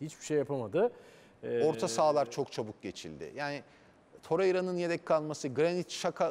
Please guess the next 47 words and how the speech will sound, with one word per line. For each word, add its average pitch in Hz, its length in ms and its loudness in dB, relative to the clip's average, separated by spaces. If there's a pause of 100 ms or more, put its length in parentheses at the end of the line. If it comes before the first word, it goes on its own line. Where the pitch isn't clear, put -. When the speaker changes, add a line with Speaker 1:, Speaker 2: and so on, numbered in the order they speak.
Speaker 2:
ısrarı, 139 680 2
Xhaka - 360 -2
sadece 165 400 2
u-, 208 40 0 (260)
uzaktan 151 380 -2
iyi 165 120 0
şutlarıyla 151 600 0
Arsenal'de 104 600 -6 (500)
pozitif - 340 -4
katkılar 98 440 -2
yapıyor. 92 340 -4
Bir 147 120 2
ara 190 160 2
sol 139 280 0
bek 165 160 -2
falan 147 300 -2
da 190 40 -2
oynatıyordu 95 500 -4
geçen 90 280 -8
sene. 107 360 -8
Tam 151 180 0
fecaattı. 98 520 -4 (720)
Speaker 1:
Öbür 208 220 2
maça 240 260 4
geçelim. 175 440 0
Günün 202 160 -4
Speaker 2:
Mönchengladbach 208 300 6
Speaker 1:
diğer 214 100 6
Speaker 2:
geri 202 100 0
Speaker 1:
maçı. 190 160 -4
Speaker 2:
dönerse 180 300 -12
tabii 202 240 -6
hiç 196 140 -10
itiraz 185 300 -2
etmem 151 320 -6
Granit 107 140 -4
Speaker 1:
Nasıl? 135 240 -2
Speaker 2:
Xhaka'ya. 87 240 -12 (240)
Mö-, 123 160 -14
Mönchengladbach 131 640 0
geri 135 180 0
dönerse 131 280 -2
hiç - 120 -4
Speaker 1:
Hı. 135 40 -4
Speaker 2:
itiraz 123 300 -2
etmem. 127 280 -4
Ama 170 80 2